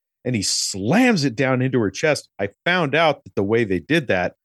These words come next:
was to actually shoot it in reverse, with him starting at the chest with the retracting needle and then yank it up and go back, like, you know, just basically do the motion in reverse. And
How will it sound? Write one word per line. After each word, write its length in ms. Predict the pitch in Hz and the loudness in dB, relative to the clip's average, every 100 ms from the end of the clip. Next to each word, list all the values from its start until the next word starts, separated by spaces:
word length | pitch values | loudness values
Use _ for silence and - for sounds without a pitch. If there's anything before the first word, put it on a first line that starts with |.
| _ _ _ | _ _ _
was 180 | 113 113 | -2 -2
to 100 | - | 0
actually 440 | 113 120 - 87 85 | -2 -2 -6 -6 -6
shoot 360 | - 160 156 | -6 -2 0
it 120 | 147 - | 0 -2
in 140 | 101 | -6
reverse, 600 | 85 78 - 131 90 - - | -6 -6 -2 0 2 -2 -6
with 180 | 92 - | -8 -6
him 340 | 107 90 85 _ _ _ - | -6 -6 -10 _ _ _ -12
starting 480 | - 135 139 123 101 | -2 2 2 2 -2
at 120 | - | -4
the 60 | - | -4
chest 400 | - 147 117 - | 0 0 0 -4
with 140 | 92 | -6
the 80 | 98 | -4
retracting 640 | 87 85 110 101 - 90 85 | -4 -4 -2 -2 -4 -6 -4
needle 440 | 123 101 80 80 | -2 0 -2 -4
and 220 | 117 101 95 | -4 -2 0
then 240 | 92 80 _ _ _ _ | -2 -4 _ _ _ _
yank 500 | 95 95 147 175 147 | -16 -4 0 0 0
it 100 | 127 - | -4 0
up 260 | 127 110 _ | -2 -2 _
and 180 | 101 98 | -10 -6
go 180 | 120 110 | -2 -2
back, 340 | 87 110 110 - _ _ 113 | 0 0 -2 -4 _ _ -4
like, 240 | 104 92 _ _ _ _ | -2 -2 _ _ _ _
you 140 | 117 98 | -6 -4
know, 140 | 90 - | -4 -6
just 140 | 107 - - | -14 -10 -2
basically 380 | 123 - 101 92 | -2 -2 -4 -4
do 180 | 110 | -2
the 100 | 104 95 | -4 -2
motion 400 | 104 104 92 87 | -2 -2 -4 -6
in 100 | 82 | -6
reverse. 580 | 80 104 80 69 - - _ _ _ - | -6 -2 -4 -4 -8 -10 _ _ _ -6
And 340 | 98 90 87 | -4 -4 -6